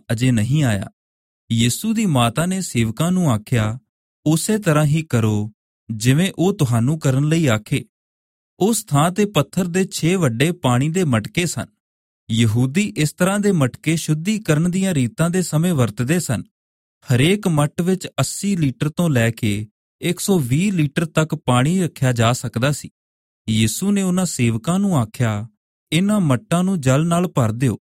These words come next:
ਉਹਨਾਂ ਨੇ ਮੱਟਾਂ ਨੂੰ ਜਲ ਨਾਲ ਨੱਕੋ ਨੱਕ ਭਰ ਦਿੱਤਾ। ਫਿਰ ਯਿਸੂ ਨੇ ਸੇਵਕਾਂ ਨੂੰ ਆਖਿਆ, "ਹੁਣ ਕੁਝ ਪਾਣੀ ਕੱਢੋ ਅਤੇ ਦਾਵਤ ਦੇ ਮੁਖੀ ਨੂੰ ਦੇ ਦਿਓ।"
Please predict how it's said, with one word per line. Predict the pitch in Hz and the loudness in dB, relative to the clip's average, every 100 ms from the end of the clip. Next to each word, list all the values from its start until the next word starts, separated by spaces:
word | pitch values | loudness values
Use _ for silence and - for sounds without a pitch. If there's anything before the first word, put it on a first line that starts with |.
| _ _ 151 | _ _ 0
ਉਹਨਾਂ | 170 202 202 | 2 2 2
ਨੇ | 208 | 2
ਮੱਟਾਂ | 139 120 - 170 | 2 0 0 0
ਨੂੰ | 190 160 | 2 2
ਜਲ | 131 147 | 2 2
ਨਾਲ | 170 180 165 | 2 0 0
ਨੱਕੋ | 131 - 175 | -2 -2 -2
ਨੱਕ | 180 160 156 | 0 -2 -2
ਭਰ | 143 110 | 0 0
ਦਿੱਤਾ। | 113 127 - - _ _ _ _ | 0 -2 -4 -6 _ _ _ _
ਫਿਰ | - 208 | 0 2
ਯਿਸੂ | 165 120 - 175 | 4 2 0 -2
ਨੇ | 202 202 | 0 0
ਸੇਵਕਾਂ | - 131 117 139 185 | 0 0 0 -2 -2
ਨੂੰ | 196 160 | 0 0
ਆਖਿਆ, | 117 - 110 104 - _ _ _ - | -2 -4 -4 -4 -8 _ _ _ 0
"ਹੁਣ | 180 | 2
ਕੁਝ | 185 190 175 | 2 0 0
ਪਾਣੀ | - 127 123 170 | 0 2 2 0
ਕੱਢੋ | 175 165 143 104 107 - _ _ - 156 | -2 2 2 2 -4 -10 _ _ -6 -2
ਅਤੇ | 202 | 0
ਦਾਵਤ | 139 113 117 156 180 | 2 2 2 2 -2
ਦੇ | 165 185 | 0 0
ਮੁਖੀ | 147 120 170 | 0 0 0
ਨੂੰ | 180 135 | 0 2
ਦੇ | 117 127 | 2 2
ਦਿਓ।" | 117 | 0